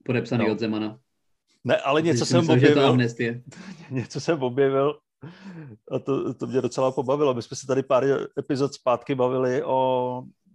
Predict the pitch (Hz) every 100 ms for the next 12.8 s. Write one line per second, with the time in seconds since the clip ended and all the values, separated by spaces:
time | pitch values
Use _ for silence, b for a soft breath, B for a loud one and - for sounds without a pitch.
0 | 127 117 - 147 135 135 135 123 - 147
1 | 131 117 113 135 _ _ _ _ - _
2 | _ 165 123 113 123 180 113 131 131 135
3 | 113 107 104 - 110 110 131 117 120 117
4 | - b b b - - 113 127 - 120
5 | 117 123 123 127 131 120 - 117 120 131
6 | - 135 135 117 110 - _ b b _
7 | 127 117 120 120 123 135 127 127 120 127
8 | - 131 - 117 - 135 127 127 - 139
9 | 143 143 - 127 120 123 117 101 117 117
10 | 120 123 135 _ _ _ - 123 127 120
11 | - 127 - - 117 110 113 113 - 123
12 | 113 117 110 - 104 101 101 101